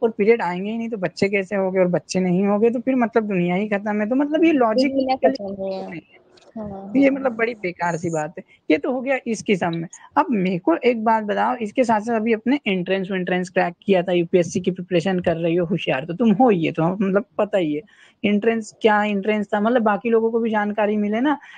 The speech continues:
Speaker 1: कि जैसे ये बच्ची crack कर सकती तो वो भी कर सकते, और किस किस प्रकार का वो स्कीम था बता दो उसके भी बारे में, फिर मैं आपसे कुछ और अच्छा पूछता हूँ।
Speaker 2: Entrance, अ, यानी इस यूपीएससी में entrance ऐसे पूछ रहे क्या आप?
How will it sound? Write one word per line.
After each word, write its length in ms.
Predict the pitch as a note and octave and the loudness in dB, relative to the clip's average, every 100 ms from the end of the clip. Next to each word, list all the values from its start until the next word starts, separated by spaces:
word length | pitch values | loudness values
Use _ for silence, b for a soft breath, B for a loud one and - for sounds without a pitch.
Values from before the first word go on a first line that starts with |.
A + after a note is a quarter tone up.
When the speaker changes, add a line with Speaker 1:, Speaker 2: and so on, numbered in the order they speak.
| B | B
Speaker 1:
कि 80 | - | 2
जैसे 240 | G3+ G3 A3 | 2 4 2
ये 60 | |
बच्ची 400 | G#3+ G3 - G#3 G3+ | 2 0 0 0 0
crack 240 | - F#3+ F#3 | 2 2 2
कर 80 | G3 | 0
सकती 280 | F#3 F#3 G3 | 0 -4 0
तो 120 | G3+ | 4
वो 80 | F#3 | 4
भी 120 | G3+ | 4
कर 180 | G3+ F#3 | 4 2
सकते, 300 | F#3+ F3+ F#3+ | 0 -4 -4
और 100 | F#3 | -2
किस 160 | F#3 | -4
किस 140 | - G3 | -2 0
प्रकार 340 | G3+ F#3 F3 | 0 2 0
का 120 | F3+ | 2
वो 60 | F#3 | 0
स्कीम 380 | F3+ - F3 F3 | 0 0 2 4
था 100 | G3 | 0
बता 260 | F#3 E3+ D#3 | -2 -4 -2
दो 120 | G3+ | -2
उसके 220 | G#3 A3 | 0 -2
भी 80 | A#3 | 0
बारे 220 | A#3 A#3 | 0 0
में, 100 | G#3 | -2
फिर 160 | F3+ F3+ | 0 0
मैं 300 | F3+ F#3 F3+ | 2 0 0
आपसे 300 | E3+ - F3 | 0 0 -2
कुछ 220 | F3+ F3 - | -2 -6 2
और 160 | E3 | 2
अच्छा 220 | E3 - | 2 -2
पूछता 460 | D#3+ D#3+ C#3+ - D#3+ | -6 -4 -8 -6 -6
हूँ। 160 | D3 E3 _ _ _ _ _ _ _ _ b b b b - - - | -4 -6 _ _ _ _ _ _ _ _ b b b b -20 -20 -8
Speaker 2:
Entrance, 640 | A3+ A#3+ B3+ B3 E4 F4+ - | -2 0 0 2 2 0 -2
अ, 40 | D4 C#4+ C#4 C#4 C4 - - _ A#3 | 2 4 4 2 -2 -10 -20 _ -2
यानी 460 | B3 - _ C#4+ | -2 -2 _ 2
इस 160 | D#4 - | 2 0
यूपीएससी 460 | B3+ A#3+ D#4 D#4+ D#4+ | -2 -2 -2 0 2
में 100 | D#4+ | 4
entrance 380 | C#4+ C4+ D4 C#4 | 4 4 2 4
ऐसे 180 | C4+ D4 | 2 2
पूछ 200 | C#4 A#3+ | 0 4
रहे 140 | A3+ | 2
क्या 180 | G3+ G3+ | 4 2
आप? 140 | D4 | 2